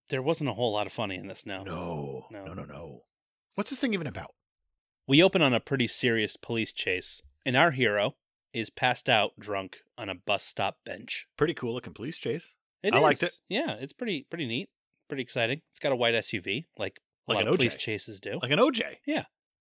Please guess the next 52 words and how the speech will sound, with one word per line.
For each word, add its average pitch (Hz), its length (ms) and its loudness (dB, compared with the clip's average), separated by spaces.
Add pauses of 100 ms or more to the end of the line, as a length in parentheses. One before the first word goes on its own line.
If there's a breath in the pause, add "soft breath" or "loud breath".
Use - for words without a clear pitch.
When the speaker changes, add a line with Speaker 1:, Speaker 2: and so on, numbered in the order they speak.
(120)
Speaker 1:
A 143 60 -2
kid 220 220 6
wakes 180 200 4
Hancock 160 400 4
up, 131 220 2
calls 127 220 2
him 123 80 -2
an 113 60 0
asshole, 101 460 -2 (460)
so - 160 -4
he 120 40 4
goes 123 220 4
and 113 80 -2
does 107 140 4
his 107 140 -6
thing. 92 260 -4 (440)
Speaker 2:
Yep. 135 160 0 (480)
Speaker 1:
Causing 110 400 0
all 120 180 2
sorts 113 220 0
of 107 80 -12
collateral 110 360 0
damage 101 300 -4
along 104 220 -6
the 101 60 -8
way. 92 220 -6 (580)
Speaker 2:
That's 208 160 -4
kinda 330 180 0
what 311 140 -2
the, 127 140 -6 (240)
the 131 160 -2
whole 160 320 -4 (400)
crutch - 240 0
of 139 60 -2
this 98 80 -8
movie 135 240 -6
is, 107 160 -16
is - 240 -18 (280)
Speaker 1:
Yeah. 151 240 -2 (240)
Speaker 2:
this 156 160 -12
guy 160 340 -2 (360)
just 170 200 -8
breaks 175 260 6
stuff. - 420 -10
Speaker 1:
He's 190 240 0
a 196 60 2
sloppy 185 400 0
hero, 151 280 2
so 131 140 -6
people 139 260 2
hate 107 200 4
him. 107 160 -12